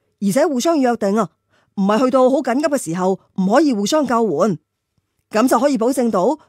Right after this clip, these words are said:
大家都可以完成任務。咁亦就係話，基本上屬於各自做各自嘅嘢。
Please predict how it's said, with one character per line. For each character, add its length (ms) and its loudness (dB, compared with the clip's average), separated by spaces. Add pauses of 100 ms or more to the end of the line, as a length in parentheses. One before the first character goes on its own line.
大 180 0
家 60 0
都 160 2
可 100 2
以 240 0 (100)
完 80 -2
成 160 -6
任 160 0
務。 360 2 (720)
咁 160 -2
亦 120 0
就 120 -6
係 100 -2
話， 280 0 (280)
基 140 0
本 140 -2
上 120 -4
屬 140 -4
於 260 0 (160)
各 160 0
自 160 -4
做 140 -2
各 160 0
自 100 -10
嘅 120 0
嘢。 320 0